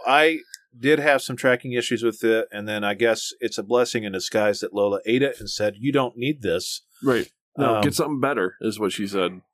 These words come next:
Speaker 1: And then I finally got something better, and I'm, I'm really happy with my purchase. Even playing, so I played Elite Dangerous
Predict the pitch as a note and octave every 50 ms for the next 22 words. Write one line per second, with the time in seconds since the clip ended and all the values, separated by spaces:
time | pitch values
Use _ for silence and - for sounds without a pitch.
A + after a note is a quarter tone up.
0 | _ _ - A#2 A2 A2 G#2+ A2 - - C#3 B2+ B2 B2 A#2 A2+ A2+ A2 - -
1 | G#2+ G2+ - F#2 F2+ G#2+ B2 B2 G#2+ F#2+ F2+ F2 - - - A2+ G#2+ G#2 G2+ G2
2 | G2+ G2+ - - - - - - - - - - - - A#2+ C3+ C#3+ B2 G2 B2
3 | F#3+ C4+ D#4+ D4+ D#3+ A#2 B2 D3+ - - D3+ C#3 - B2+ A#2+ - - - - C#3
4 | A#2+ - D#3+ E3 F#3+ G#3+ G#3 - - F#3+ F3+ F3 E3+ E3 - - - - C3+ C3
5 | B2+ - C#3 E3+ D#3+ - G3+ F3 D#3 D3 D3 C#3+ C#3 - _ _ _ _ _ _
6 | _ - C3+ A#2+ B2 C#3 E3+ C#3+ C3 C#3+ D3+ F3 F3+ C#3+ A#2+ G#2+ A2+ A#2 - -
7 | - -